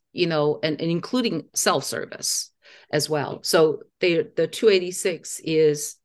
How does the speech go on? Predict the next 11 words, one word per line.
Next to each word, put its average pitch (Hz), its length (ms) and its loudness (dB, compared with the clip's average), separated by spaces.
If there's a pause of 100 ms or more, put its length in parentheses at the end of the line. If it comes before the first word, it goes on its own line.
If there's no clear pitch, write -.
(300)
you 170 100 -8
know, 143 100 -2
scattered 165 600 0
across 151 540 -4
those 147 420 -6 (220)
four. 151 440 4 (420)
And 160 180 0
then 156 400 4 (140)
each 214 480 -4
score 196 960 2 (720)
within 185 580 4